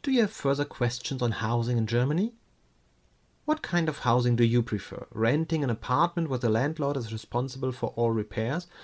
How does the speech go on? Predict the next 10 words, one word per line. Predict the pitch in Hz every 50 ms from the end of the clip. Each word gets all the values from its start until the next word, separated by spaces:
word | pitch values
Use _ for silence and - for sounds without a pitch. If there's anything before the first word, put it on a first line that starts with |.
| - - - - - -
or | - 349 311 226
having | 202 214 185 180 160
your | 151 143 - -
own | 117 120 120 107
house? | - - - 92 80 78 - - - - _ _ _ _ _ _ _ _ _ _ _ _ _ _ _ _ _ _ _ -
Would | 139 127
you | 120
prefer | 117 117 117 113 - - 120 120
to | 120 -
live | 117 117 110 110 110 120 143 165 170 170